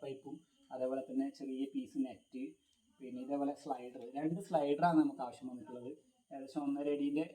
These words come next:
രണ്ട് സ്ലൈഡർ. ഇപ്പൊ ഇതെല്ലാം നമ്മൾ പഴയ ആക്രിക്കടയിൽ നിന്ന് എടുത്ത സാധനങ്ങളാണ്. അപ്പൊ അങ്ങനെ വെച്ചിട്ട് സെറ്റ് ചെയ്തതാണ് പഴയ നെറ്റ്. ഇതൊക്കെ നമ്മൾ ആക്രിക്കടയിൽ നിന്ന് എടുത്തുകൊണ്ടുവന്നതാണ്. പിന്നെ അതെല്ലാം വെച്ചിട്ടാണ് നമ്മൾ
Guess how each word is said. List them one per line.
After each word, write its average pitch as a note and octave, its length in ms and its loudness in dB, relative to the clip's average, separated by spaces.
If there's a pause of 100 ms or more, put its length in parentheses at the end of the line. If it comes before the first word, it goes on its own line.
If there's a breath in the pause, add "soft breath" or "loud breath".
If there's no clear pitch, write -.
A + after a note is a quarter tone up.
(120)
രണ്ട് B2+ 280 -4
സ്ലൈഡർ. A#2 420 -6 (580 soft breath)
ഇപ്പൊ - 240 -12
ഇതെല്ലാം C3+ 300 2
നമ്മൾ E3+ 140 4 (120)
പഴയ E3 220 6 (140)
ആക്രിക്കടയിൽ D3+ 420 -2
നിന്ന് D#3 100 6
എടുത്ത D#3 280 -4
സാധനങ്ങളാണ്. B2+ 600 -6 (140)
അപ്പൊ - 100 -12 (140)
അങ്ങനെ C#3 260 0
വെച്ചിട്ട് D#3+ 240 -8 (100)
സെറ്റ് D#3 220 -6
ചെയ്തതാണ് B2+ 300 -4 (100)
പഴയ A#2+ 300 -8
നെറ്റ്. B2 300 -14 (420)
ഇതൊക്കെ C#3 300 -2
നമ്മൾ D#3 140 10 (180)
ആക്രിക്കടയിൽ C3 400 -4
നിന്ന് C3 120 -6
എടുത്തുകൊണ്ടുവന്നതാണ്. A2 560 -8 (640)
പിന്നെ A#2 340 -16 (240)
അതെല്ലാം F3 280 4
വെച്ചിട്ടാണ് F3 300 -2
നമ്മൾ E3+ 140 0